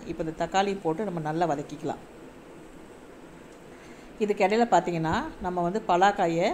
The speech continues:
தோலை சீவிட்டு நடுவுல இருக்க தண்டை எடுத்துட்டு ஓரளவுக்கு ஸ்கொயர் ஸ்கொயரா கட் பண்ணி எடுத்து வச்சிருக்கிறேன். இப்போ தக்காளி வதங்கின உடனே இதில் இஞ்சி பூண்டு பேஸ்ட் வந்து கொஞ்சம் அதிகமாகவே சேர்த்துக்கலாம். நம்ம எப்போவும் சேர்க்கறத விட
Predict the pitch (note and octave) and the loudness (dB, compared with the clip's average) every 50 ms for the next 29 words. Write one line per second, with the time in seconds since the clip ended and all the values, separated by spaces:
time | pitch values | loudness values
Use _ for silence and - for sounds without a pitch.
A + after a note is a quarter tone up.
0 | E4+ - - - - - - - - - - G3+ G3 G#3 A3+ A3+ G3+ - - G3 | -2 -6 -12 -20 -20 -20 -20 -20 -14 -6 -2 2 4 4 4 4 2 0 -2 -2
1 | F#3+ G3 F#3 F3+ E3+ D#3+ D#3+ - E3 F#3 A#3 F4 - - - - - - - - | -2 0 0 0 0 0 0 -2 0 0 0 -2 -4 -10 -18 -20 -20 -20 -16 -8
2 | - F3+ E3+ F#3 A3 A#3 G#3+ G3+ F3+ - - E3+ E3+ F#3+ G3+ G#3+ G#3 F3 E3 E3 | -2 0 2 4 4 4 2 2 0 0 2 2 2 2 4 4 4 4 4 2
3 | - D#3+ - F3+ G3+ B3 F4 - - - - - - - - - F#3 F#3 F#3 F#3 | -2 -4 -2 -2 0 0 -2 -4 -10 -16 -20 -20 -20 -18 -10 -2 2 4 4 4
4 | F#3 F#3+ F#3+ - - - F#3 F3 F3+ F3 F3 - F3+ E3 E3+ G3+ A3+ - F3+ D#3+ | 4 2 0 -2 -2 0 2 2 2 2 0 0 0 2 2 2 2 0 -2 -2
5 | - - F3 F3 D#3+ D3+ E3 E3 C#3+ - - - - D3 D3 - - - - - | -2 -2 0 0 0 -2 -2 -4 -4 -4 -6 -8 -6 -6 -6 -6 -8 -14 -20 -20
6 | - - - - - G#3+ G3+ - F#3+ G3 A3+ C#4+ D#4+ - F#3+ F3 F3 G#3 G#3 G#3 | -20 -20 -12 -8 -6 -4 -2 0 2 2 2 0 0 0 -2 0 2 4 4 4
7 | F#3 F3 E3 F3 F3+ F3+ F3+ E3 D#3 D#3 D#3+ F#3 G#3+ G3+ F3 E3 D#3+ F3 G#3+ A3+ | 6 4 4 2 2 0 0 0 0 0 0 -2 0 0 0 2 2 2 0 0
8 | A#3 - - - F#3 G3 G#3+ G#3+ A3+ - - F#3+ F3 E3+ E3 E3 D#3+ E3 E3 E3 | -4 -8 -10 -8 -6 -4 -4 -4 -4 -4 -4 -4 -2 -4 -2 -2 0 -2 -2 -2
9 | - E3 D3+ D#3 F3+ B3+ D#4+ - - - - - - - - - F3+ F3+ F3 F#3+ | -4 -4 -4 -4 -4 -6 -6 -8 -12 -18 -20 -20 -20 -16 -10 -6 -6 -2 0 0
10 | E3 E3 F3+ F#3 F#3+ F#3 F3+ F#3+ F#3+ F#3+ F3+ D#3 E3 - - C#3+ C#3+ D3+ F#3+ - | 0 2 0 0 0 0 0 -2 -2 -2 -2 -4 -4 -4 -4 0 0 0 0 -2
11 | - - - - - - - - - - - - - - - G3 F#3 F#3+ F#3 F#3 | -6 -10 -18 -16 -16 -16 -14 -14 -16 -16 -18 -20 -16 -8 -4 -2 -2 0 2 2
12 | F#3 F#3 - A#3 A#3 B3+ A#3+ - F#3+ F#3+ F#3+ F3+ F3+ F3+ F3+ | 2 2 4 2 2 2 2 0 0 0 0 0 0 2 2